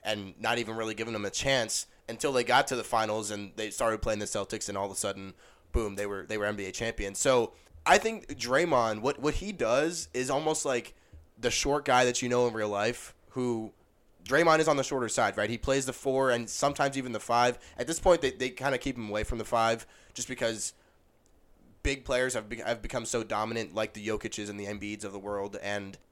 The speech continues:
and, you know, Anthony Davis at this point now is, is back and healthy and absolutely dominant for the Lakers, who they're playing in this series.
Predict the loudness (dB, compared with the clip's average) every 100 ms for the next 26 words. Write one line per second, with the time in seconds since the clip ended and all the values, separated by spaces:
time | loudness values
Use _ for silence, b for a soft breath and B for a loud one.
0 | _ 0 0 0 -2 0 0 -2 -4 -4
1 | -2 -2 -4 -6 -4 -2 -2 -2 -2 -4
2 | -6 -8 -8 -4 -2 -2 -6 -6 -8 -8
3 | -10 -10 -14 _ _ _ _ _ -2 -2
4 | -2 -10 -8 -6 -4 -6 -12 -10 -6 -6
5 | -4 -4 -2 -2 -2 -2 0 2 2 0
6 | -2 -2 0 2 2 2 -4